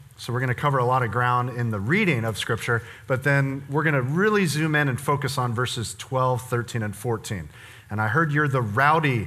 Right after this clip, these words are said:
service, so that's a good thing. We do a lot of amens in our church back in Florida, uh, with all the Florida men. So,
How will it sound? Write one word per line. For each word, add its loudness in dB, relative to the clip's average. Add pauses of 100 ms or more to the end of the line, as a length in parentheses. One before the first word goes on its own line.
service, -2
so -4
that's 0
a -4
good 0
thing. -2
We 0
do 2
a 2
lot 6
of 2
amens 4 (260)
in 0
our 2
church 0
back 0
in -4
Florida, 0 (380)
uh, 0
with 0
all 2
the 2
Florida -2
men. -4
So, -2